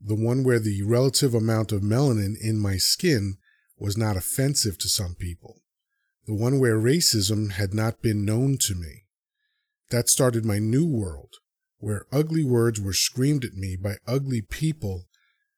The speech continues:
and caused me to feel ugly feelings for the first time. The ugly words were sometimes accompanied by ugly actions. Fear became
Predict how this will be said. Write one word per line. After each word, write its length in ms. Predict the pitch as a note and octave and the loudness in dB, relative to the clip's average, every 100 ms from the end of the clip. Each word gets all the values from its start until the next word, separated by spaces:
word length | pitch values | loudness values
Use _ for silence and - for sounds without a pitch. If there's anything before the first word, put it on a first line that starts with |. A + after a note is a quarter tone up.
| - | -10
and 220 | G2 F2+ | -10 -8
caused 400 | - C3+ C3+ B2+ | -2 0 0 0
me 80 | B2+ | 0
to 80 | |
feel 340 | A2 - B2+ A2+ | -2 -2 -2 -2
ugly 300 | A2+ B2 A#2+ | -2 0 0
feelings 600 | G2+ - C#3 C3+ G2 F#2+ | -2 0 0 2 0 -2
for 160 | - A2 | -4 -4
the 120 | G2+ | -4
first 360 | - A#2+ G#2 - | -2 -2 -2 -2
time. 420 | - B2+ G2+ C#2+ - _ _ _ _ _ _ _ _ _ _ _ _ | 0 0 -2 -8 -18 _ _ _ _ _ _ _ _ _ _ _ _
The 160 | A#2+ B2+ | 0 2
ugly 240 | C#3+ C3+ | 4 2
words 680 | A#2 C3+ D3 G2+ G2+ - - _ _ _ | 4 4 4 4 0 -2 -4 _ _ _
were 120 | A2 G#2 | -8 -2
sometimes 640 | - D#3 F3 C#3 A2 G2 | 0 0 0 0 0 0
accompanied 640 | G#2 G#2+ G#2 G2+ A2 G2+ | -4 -2 -2 0 -2 -2
by 140 | G#2 G2+ - | -2 -4 -4
ugly 400 | G#2+ A2+ A#2+ A#2 | -4 0 0 0
actions. 800 | G#2 G#2+ - G2 D#2 - - - _ _ _ _ _ _ _ _ _ | -2 -2 -2 -6 -6 -10 -10 -10 _ _ _ _ _ _ _ _ _
Fear 300 | - D3 D#3 | -6 0 2
became 600 | D3+ C#3+ C#3+ C#3+ C#3+ C#3 | 0 -2 2 4 2 0